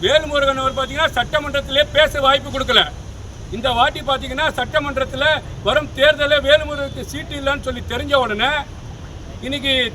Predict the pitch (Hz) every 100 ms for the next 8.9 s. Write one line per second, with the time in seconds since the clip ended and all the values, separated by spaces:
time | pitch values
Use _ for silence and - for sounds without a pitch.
0 | - 202 285 320 311 302 294 277 233 -
1 | - 214 262 320 294 285 277 277 269 254
2 | 226 302 302 277 247 302 311 - - -
3 | - 185 262 320 330 294 285 277 269 262
4 | 254 262 233 220 214 214 214 254 294 277
5 | - - - - - - 302 339 320 294
6 | 262 247 247 262 262 262 294 247 226 294
7 | 311 311 302 294 277 277 269 254 240 233
8 | 220 202 254 254 311 - 277 247 220